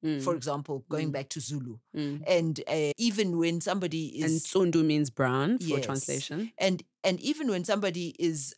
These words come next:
Speaker 2: a deeper tone
Speaker 1: Mm.
Speaker 2: of brown, of ubantsundu,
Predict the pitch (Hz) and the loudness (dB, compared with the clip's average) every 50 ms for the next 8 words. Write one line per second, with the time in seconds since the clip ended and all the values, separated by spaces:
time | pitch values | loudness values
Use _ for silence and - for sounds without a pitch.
0 | - - 160 156 - - 180 202 - 233 196 - - 220 185 185 175 143 117 120 | -6 -8 -8 -6 -6 -6 -4 -4 -2 -4 -4 -2 0 2 2 2 2 0 -2 -4
1 | 131 147 156 151 139 139 175 165 160 - 175 175 156 135 120 110 156 208 233 - | -6 -6 -4 -2 0 0 0 0 0 0 0 2 2 0 -2 -4 -6 -8 -8 -10
2 | _ _ _ _ - - 175 170 - 170 170 180 170 165 160 - 185 185 170 165 | _ _ _ _ -4 -2 -2 -2 -2 0 2 2 2 2 2 0 0 0 0 0
3 | 170 135 135 123 | -2 -2 -6 -8